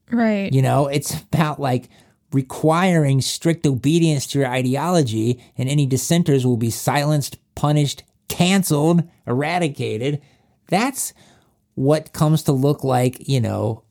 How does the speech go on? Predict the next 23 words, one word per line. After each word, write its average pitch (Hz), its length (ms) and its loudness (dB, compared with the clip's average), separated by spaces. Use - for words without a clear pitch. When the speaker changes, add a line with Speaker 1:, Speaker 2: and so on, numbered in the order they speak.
Speaker 2:
uh, 107 360 -4
an 120 100 -2
authoritarian 120 1160 0
state. 151 400 -2
But 170 200 -2
saying 214 340 0
something 175 480 0
like, 131 360 -2
"This 120 460 0
is 139 140 2
an 139 120 2
example 120 720 -2
of, 104 340 -4
of, 113 380 -2
like, - 160 -4
authoritarian," 131 1300 0
you 127 100 0
know, 127 80 4
using 156 280 4
a 135 60 0
word 127 220 2
like 123 160 0
authoritarian 120 960 0